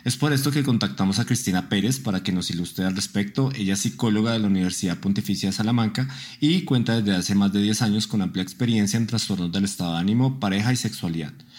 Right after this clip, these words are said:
Ella es especialista en terapia breve y medicina psicosomática y además comparte en su cuenta de Instagram contenido increíble y valioso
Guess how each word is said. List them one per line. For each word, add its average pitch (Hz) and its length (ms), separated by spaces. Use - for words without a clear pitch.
Ella 107 160
es 120 60
especialista 123 600
en 135 80
terapia 98 360
breve 117 420
y 131 160
medicina 101 400
psicosomática 135 1000
y 131 80
además 131 300
comparte 107 400
en - 20
su 107 160
cuenta 95 260
de 95 60
Instagram 113 400
contenido 98 360
increíble 92 420
y 90 40
valioso 101 480